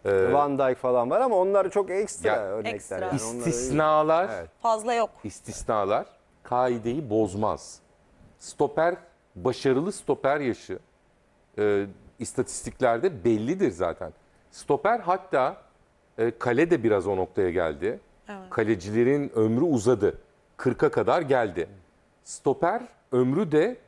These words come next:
Speaker 1: diğer, mesela bir dinamik orta saha falan, yani hani şimdi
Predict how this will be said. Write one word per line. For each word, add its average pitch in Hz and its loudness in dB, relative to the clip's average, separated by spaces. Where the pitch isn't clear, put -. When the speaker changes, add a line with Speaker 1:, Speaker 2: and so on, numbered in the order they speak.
Speaker 1:
diğer, 143 2
mesela 90 -8
bir 87 -12
dinamik 98 -2
orta 95 0
saha 92 0
falan, 95 0
yani 87 -4
hani 90 -6
şimdi 90 -10